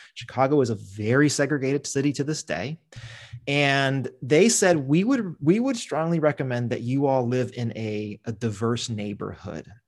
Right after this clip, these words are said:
um, where this multiracial, multi-ethnic child will grow up with a sense that he or she is not alone."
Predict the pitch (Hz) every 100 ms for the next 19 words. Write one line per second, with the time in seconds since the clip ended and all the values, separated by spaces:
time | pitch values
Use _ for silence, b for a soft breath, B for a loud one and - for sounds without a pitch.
0 | - 113 107 107 104 101 90 - _ _
1 | _ 135 117 123 120 107 139 135 - -
2 | _ - - 113 117 139 131 123 120 127
3 | 123 123 120 117 113 - - 135 127 101
4 | 104 131 151 B B B B 117 131 120
5 | 110 113 143 151 147 139 117 120 139 -
6 | - _ - 120 127 143 139 - - 151
7 | 143 - 131 127 - _ _ - 175 160
8 | 135 - 139 131 127 - 135 113 113 123
9 | 123 117 - _ - 113 107 98 92